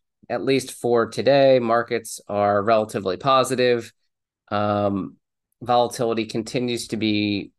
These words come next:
right around normal historical levels. Uh, vix is right around fifteen. It's almost at sixteen. So lower average volatility should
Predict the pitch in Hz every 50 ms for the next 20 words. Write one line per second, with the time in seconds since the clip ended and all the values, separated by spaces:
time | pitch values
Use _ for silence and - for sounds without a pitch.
0 | _ _ - 147 156 151 131 120 107 107 104 104 107 107 101 - 110 110 - _
1 | - 101 101 101 101 101 101 101 104 98 - - 104 90 90 - 78 90 113 127
2 | 127 123 120 117 117 113 - - - _ _ _ _ _ _ _ - - 104 98
3 | 98 98 98 90 - - 113 113 110 - - 104 101 110 101 101 98 98 98 98
4 | 98 - - 95 - - - 117 110 110 104 101 104 - 95 92 92 - - -
5 | - - 139 135 - - - 123 120 120 120 120 120 - 131 120 117 117 113 110
6 | 107 110 - - - _ _ _ _ _ _ _ _ _ _ _ _ _ _ _
7 | _ _ _ _ _ _ _ _ _ _ _ - 127 147 156 156 156 151 127 -
8 | - _ _ _ _ _ - - 123 127 135 120 110 131 127 127 127 123 - 143
9 | 135 135 135 139 131 127 - - 131 123 113 107 107